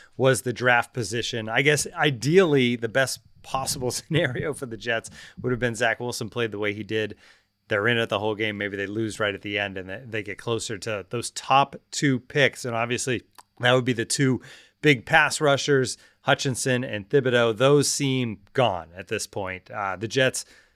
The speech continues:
seem solidly in that four spot. Maybe they can squeak up, but, but Jacksonville and Detroit have separated themselves.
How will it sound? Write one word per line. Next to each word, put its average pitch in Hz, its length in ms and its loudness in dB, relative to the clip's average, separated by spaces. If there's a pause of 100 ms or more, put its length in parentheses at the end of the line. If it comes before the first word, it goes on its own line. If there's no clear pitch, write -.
(140)
seem 151 280 2
solidly 156 600 2
in 131 80 0
that 110 280 -2
four 135 220 2
spot. 123 340 0
Maybe 180 840 0
they 175 180 -6
can 170 200 -10
squeak 170 360 -6
up, 156 240 0
but, 110 240 0 (120)
but 117 220 -2 (200)
Jacksonville 135 640 2
and 113 140 -6
Detroit 104 340 -4
have 98 100 -6
separated 120 460 -2
themselves. 107 500 -4